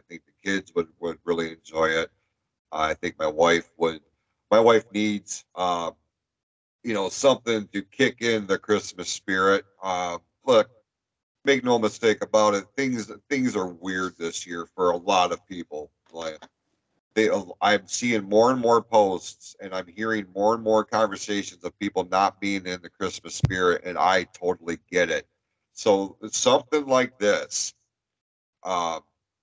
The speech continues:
this has the potential to reinvigorate your, your Christmas spirit. So I'm here for it. I can't wait for it. Uh, I'm, you know, I'm looking forward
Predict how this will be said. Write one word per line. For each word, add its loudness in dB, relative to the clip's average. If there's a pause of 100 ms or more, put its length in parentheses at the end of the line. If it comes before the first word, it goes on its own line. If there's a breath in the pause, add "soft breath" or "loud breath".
(360)
this 0
has 2
the -2
potential -6
to -12 (160)
reinvigorate -4 (280)
your, 0
your -12
Christmas -12
spirit. -8
So -6 (680)
I'm 6
here 6
for 4
it. -8 (300)
I 0
can't -4
wait -4
for 4
it. -6 (160)
Uh, -4
I'm, -6 (600)
you -16
know, -10
I'm -6
looking -14
forward -6